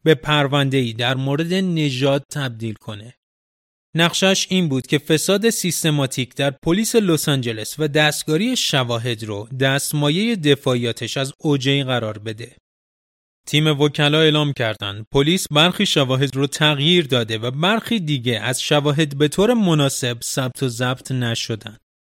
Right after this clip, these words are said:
اونها همچنین ادعا کردند بعضی از مدارک در گرما یا سرمایه بیش از حد قرار داده شدن و قابل استناد نیستن.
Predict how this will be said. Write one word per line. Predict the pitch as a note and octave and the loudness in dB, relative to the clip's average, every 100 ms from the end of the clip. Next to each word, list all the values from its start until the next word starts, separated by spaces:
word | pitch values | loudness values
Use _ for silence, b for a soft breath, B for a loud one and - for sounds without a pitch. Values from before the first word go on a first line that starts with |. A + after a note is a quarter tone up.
| _ _ _ _ | _ _ _ _
اونها | - F3 E3 E3+ | 0 2 4 4
همچنین | F3 D#3 F3 F3 F3 | 2 2 0 0 0
ادعا | D#3+ C3+ C#3+ D3 | -2 2 4 4
کردند | - B2+ A2+ A2 A2 A2 | 2 -2 -2 -8 -8 -8
بعضی | A2+ D#3 F3 G3+ | 0 2 2 0
از | A3 F#3 | 0 0
مدارک | E3 C3+ A#2 A2+ A2 A2 - | 0 0 0 -4 -4 -10 -8
در | D3+ D3 | -2 -2
گرما | D3 D3+ D#3+ D#3+ F3 A3 | 0 4 4 4 0 0
یا | G#3 | 0
سرمایه | - - D#3 D3+ D3 D3 D3 | 0 0 0 2 0 0 0
بیش | C#3 C#3+ E3 | -2 -2 -2
از | D3+ C#3 | -2 -2
حد | D3+ D3+ - | 0 0 0
قرار | D3 C#3 B2+ A#2 | -2 0 0 -4
داده | A2+ A2+ | -6 -6
شدن | - A#2+ G#2 G#2 _ - | -6 -6 -8 -14 _ -6
و | C3 | -4
قابل | B2 C3+ C3+ G#3 | 0 0 2 2
استناد | A3 - C3 A#2+ G#2+ - - | 2 0 -4 -4 -8 -12 -12
نیستن. | B2+ A#2+ - - G#2+ | -8 -8 -8 -10 -12